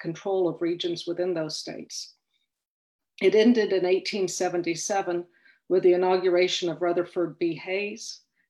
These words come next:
and the removal of federal troops from the South. During those ten or fifteen years, a president was assassinated, another president was impeached,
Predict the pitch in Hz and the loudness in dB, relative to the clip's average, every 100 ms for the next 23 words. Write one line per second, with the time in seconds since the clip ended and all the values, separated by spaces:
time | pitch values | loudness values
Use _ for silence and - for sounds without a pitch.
0 | - 165 170 170 185 180 175 160 - 180 | -8 -4 0 4 4 4 0 -2 -4 -6
1 | 175 175 170 190 175 - 156 151 - 170 | -2 -4 -2 -4 -4 -8 -10 -12 -8 -8
2 | 151 - _ _ _ _ _ _ _ _ | -8 -12 _ _ _ _ _ _ _ _
3 | _ _ 208 214 196 190 170 - 196 190 | _ _ 0 2 4 4 2 0 -2 0
4 | 175 190 180 - 196 175 170 175 190 190 | 0 0 -4 -2 -2 2 2 2 0 -6
5 | - - _ _ _ - - 196 190 - | -12 -16 _ _ _ -16 -4 0 0 0
6 | 170 170 170 170 - 175 170 190 185 180 | -2 -2 -2 -2 -2 -2 -2 -4 -4 -4
7 | 185 196 _ _ _ _ _ 170 175 180 | -6 -10 _ _ _ _ _ -4 -2 -2
8 | 185 190 185 - 175 175 160 170 156 185 | -4 -4 -6 -4 -6 -6 -8 -8 -8 -8
9 | 190 - - - | -8 -8 -12 -10